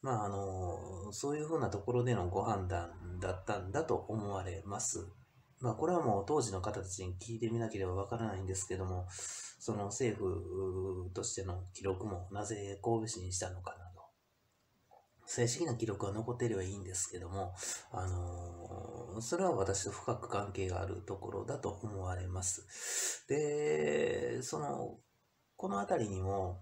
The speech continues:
あのー、何年も前から佳子さまも歩かれたりとかされてるんですね。その、私の結婚問題っ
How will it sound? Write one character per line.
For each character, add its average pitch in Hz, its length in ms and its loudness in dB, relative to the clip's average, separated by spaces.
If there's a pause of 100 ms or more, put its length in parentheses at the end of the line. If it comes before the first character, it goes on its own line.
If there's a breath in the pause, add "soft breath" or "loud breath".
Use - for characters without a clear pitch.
(120)
あ 104 120 -2
の 95 1120 -2 (1200)
ー、 123 60 -6
何 113 100 0
年 131 140 0
も 101 100 -2
前 104 180 -4
か - 120 -4
ら 92 200 -4 (120)
佳 123 140 -2
子 117 120 -6
さ 95 140 -6
ま 90 260 -6 (220)
も 107 340 -4 (200)
歩 113 180 -4
か - 100 0
れ 127 100 0
た 92 120 -2
り 92 40 -4 (440)
と - 60 -6
か 95 80 -6
さ 139 140 -2
れ 139 80 -4
て 156 100 -2
る 127 60 -2
ん 92 60 -2
で 92 60 -6
す 90 120 -6
ね。 - 100 -8 (360 loud breath)
そ 131 140 -2
の、 123 120 4
私 135 240 2
の 165 100 2
結 196 220 2
婚 214 120 2
問 214 160 6
題 101 180 6
っ - 20 0